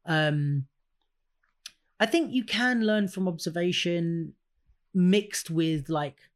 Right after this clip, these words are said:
listening to what people have to say, 'cause <clears throat> I have a certain type of cypher that I like. Like, I love the competitive cyphers.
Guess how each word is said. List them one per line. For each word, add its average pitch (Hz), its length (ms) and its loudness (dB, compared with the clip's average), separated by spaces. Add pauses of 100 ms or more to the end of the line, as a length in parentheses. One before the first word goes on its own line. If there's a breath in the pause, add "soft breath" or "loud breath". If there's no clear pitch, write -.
(160)
listening 147 460 -2
to 143 100 -4
what 139 160 -4
people 131 300 -6
have 117 180 -14
to - 80 -18
say, 120 360 -10
'cause 143 260 -2 (500 soft breath)
<clears throat> 165 360 -2
I 180 120 2
have 180 200 4
a 160 60 0
certain 147 260 -2
type 143 200 -4
of - 60 -14
cypher 135 240 -4
that 127 120 -8
I 135 100 -2
like. 131 240 -6
Like, 143 140 -4
I 156 80 2
love 147 360 0 (220)
the 139 80 -6
competitive 131 580 -6
cyphers. 113 500 -10